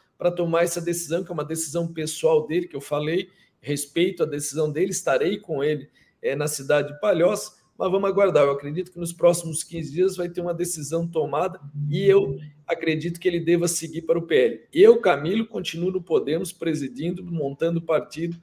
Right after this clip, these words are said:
porque é onde eu me elegi, é um partido que me recebeu muito bem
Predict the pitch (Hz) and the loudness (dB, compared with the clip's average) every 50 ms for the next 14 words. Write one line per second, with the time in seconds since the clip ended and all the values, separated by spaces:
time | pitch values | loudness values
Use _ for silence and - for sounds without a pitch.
0 | _ _ _ _ _ - 165 160 156 - - 180 175 165 147 - - 147 147 160 | _ _ _ _ _ -12 -10 -10 -8 -2 2 4 4 4 4 4 4 4 4 4
1 | 170 165 160 160 160 160 156 147 135 135 127 - 151 175 185 196 175 175 170 170 | 4 4 2 2 2 2 0 0 0 -2 -2 -4 -2 -2 0 0 0 0 0 0
2 | 165 170 - 165 160 160 - 160 156 151 151 147 143 147 156 147 147 151 151 151 | 0 0 -2 -8 -8 -8 -10 -8 -4 -2 0 0 0 -2 -4 -4 -2 -2 -2 -2
3 | 147 143 - 123 123 143 156 180 185 175 | -4 -6 -10 -10 -6 -4 -4 -4 -4 -6